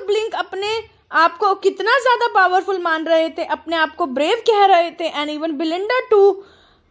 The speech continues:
But अब जब actually पिराट आ गए, तो सब डर गए, उसकी शक्ल पेल हो गई। So what was Belinda's reaction?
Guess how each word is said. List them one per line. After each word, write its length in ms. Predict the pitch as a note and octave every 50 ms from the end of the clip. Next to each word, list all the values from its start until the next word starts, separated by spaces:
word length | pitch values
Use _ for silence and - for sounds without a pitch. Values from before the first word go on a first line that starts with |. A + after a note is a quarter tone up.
| _ _ _ _ A#3+
But 320 | A3+ D4+ G4 B4 - - -
अब 220 | C#4+ F4+ G4 F#4+ E4+
जब 180 | G4+ G#4+ -
actually 500 | - E4 F4+ F4 - - A#4+ C5 C5+ C5+ C5+ -
पिराट 360 | G#4+ F#4+ F4+ F4 F4+ E4+ E4+
आ 160 | D#4+ D#4 D#4
गए, 340 | D#4 D#4+ D#4 D#4 D#4 D#4+ E4 D#4 _ _ _ _ _ _ _ _ -
तो 100 | E4 E4
सब 320 | - - G#4+ A4+ B4 G4+
डर 180 | G#4 F#4+ F4 F4
गए, 440 | D4 E4+ D#4 D#4+ D#4+ E4 D#4+ E4+ E4 _ _ _ _ _ _ _ _ _ _ _ _ _
उसकी 260 | D4 D#4 - - F4+ F#4+
शक्ल 380 | F#4 - F4+ F4+ - A#4 A#4+ A4+ A#4
पेल 220 | A4+ G4+ G4 G4+
हो 180 | E4+ F#4+ F4+ F4
गई। 340 | D4+ F4 E4 F4 F#4 F#4 F4 - - _ _ _ _ _ _ _ _ _ _ _ -
So 220 | - - F4+ F#4
what 300 | E4 D4+ F#4 F#4+ B4 B4+
was 220 | B4 B4 B4+ G#4 E4+
Belinda's 520 | G4+ F#4+ F#4+ F#4+ F#4+ F#4+ F#4 F#4+ F#4+ F#4+
reaction? 540 | F4 F4+ E4+ F4+ F#4 - - G4 G4 G#4+ G#4+